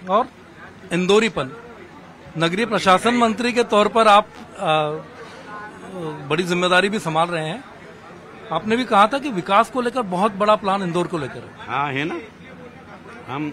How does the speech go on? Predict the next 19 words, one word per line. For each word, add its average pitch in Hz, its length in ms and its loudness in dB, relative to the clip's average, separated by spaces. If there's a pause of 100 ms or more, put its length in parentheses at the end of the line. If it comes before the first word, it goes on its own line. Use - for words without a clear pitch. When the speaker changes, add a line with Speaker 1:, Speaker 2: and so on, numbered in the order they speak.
Speaker 2:
इंदौर 131 340 -2
का 139 180 0
हमने 131 200 -6
नक्शा 127 300 -10
बदला 123 300 -4
है, 156 100 -6 (800)
हम 113 120 -10 (100)
और 143 160 -2
नक्शा 120 280 -8
बदलेंगे। 90 460 -12 (720)
यहाँ 113 120 -10
बहुत 120 240 -6
सारे 127 220 -4
challenges 127 560 -4
हैं, 123 280 -12 (1600)
बहुत 139 160 -6
सारे 139 260 -4
challenges 127 600 -8
हैं। 85 120 -16